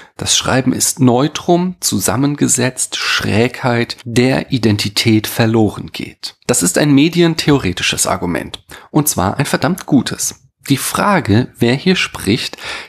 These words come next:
kann sich überhaupt erst im Medium der Schrift stellen. Denn sie, die Schrift, trennt die Botschaft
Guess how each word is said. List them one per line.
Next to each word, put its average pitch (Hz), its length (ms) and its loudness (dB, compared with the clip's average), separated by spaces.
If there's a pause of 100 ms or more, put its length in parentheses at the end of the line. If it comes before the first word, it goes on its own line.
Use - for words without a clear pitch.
kann 156 260 2
sich 202 260 0
überhaupt 107 680 0
erst 110 480 -2
im 110 160 2
Medium 139 400 4
der 131 160 0
Schrift - 480 -2
stellen. - 580 -2 (160)
Denn 104 160 4
sie, 127 380 2
die 98 100 0
Schrift, - 500 -2 (300)
trennt 117 600 -2
die 120 100 4
Botschaft 135 840 0